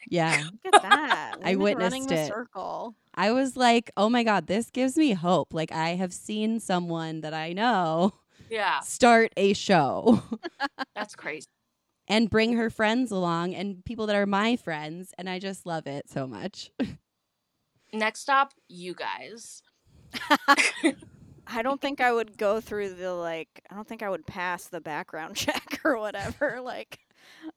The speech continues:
Speaker 3: No, you make your own show.
Speaker 1: Yeah.
Speaker 2: Oh,
Speaker 1: We,
Speaker 2: our own
Speaker 1: we,
Speaker 2: show.
Speaker 1: the showrunners.
Speaker 3: I, I would a hundred percent
Speaker 2: The
Speaker 3: participate in a
Speaker 2: fuck
Speaker 3: bi-
Speaker 2: circle.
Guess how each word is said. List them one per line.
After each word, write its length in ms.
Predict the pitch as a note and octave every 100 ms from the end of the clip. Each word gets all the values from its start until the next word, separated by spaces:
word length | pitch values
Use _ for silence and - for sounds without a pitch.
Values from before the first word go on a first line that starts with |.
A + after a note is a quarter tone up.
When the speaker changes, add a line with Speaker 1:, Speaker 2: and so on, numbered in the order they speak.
| _ - - - - -
Speaker 3:
No, 240 | B3+ D4+
you 180 | A#3+ B3
make 140 | B3 _ _ -
your 100 | A3+
own 200 | B3 A#3+
show. 260 | - D3+ - - - _ _ _
Speaker 1:
Yeah. 240 | E3+ F3+ D#3+ A#3+
Speaker 2:
Oh, 180 | B3+ B3+
Speaker 1:
We, 60 | A3+
Speaker 2:
our 100 | G3+
own 280 | A3+ A#3 A#3+
Speaker 1:
we, 40 |
Speaker 2:
show. 340 | A3+ G#3 F#3+ F3+
Speaker 1:
the 140 | F3
showrunners. 720 | F3 F#3+ E3 D#3+ D#3 C#3+ C3+ D3
Speaker 3:
I, 60 |
I 560 | D4+ - - - _ - -
would 180 | E4+ C4+
a 60 |
hundred 480 | A#3+ - A#3 A#3+ G#3
percent 300 | F#3+ F3+ F3+ -
Speaker 2:
The 20 |
Speaker 3:
participate 580 | F3 - A#3+ A3 E3+ E4+ -
in 80 |
a 60 | E3
Speaker 2:
fuck 160 | - D#4
Speaker 3:
bi- 40 |
Speaker 2:
circle. 800 | C4+ A#3 B3 G#3+ G3 F3 F3+